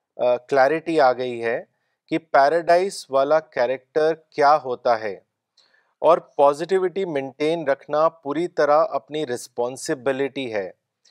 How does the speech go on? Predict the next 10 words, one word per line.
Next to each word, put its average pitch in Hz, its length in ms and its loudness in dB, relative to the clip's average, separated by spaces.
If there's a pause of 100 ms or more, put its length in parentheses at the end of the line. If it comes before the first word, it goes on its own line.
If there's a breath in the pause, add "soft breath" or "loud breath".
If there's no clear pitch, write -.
(440)
ریاکشن 160 640 0
نہ 160 260 2
دینا 151 340 -2
ہی 175 240 -8
اس - 160 -12
کا 165 140 2
فارمولا 131 720 0
ہے۔ 107 200 -8 (560)
جزاک 147 580 0
اللہ، 156 380 2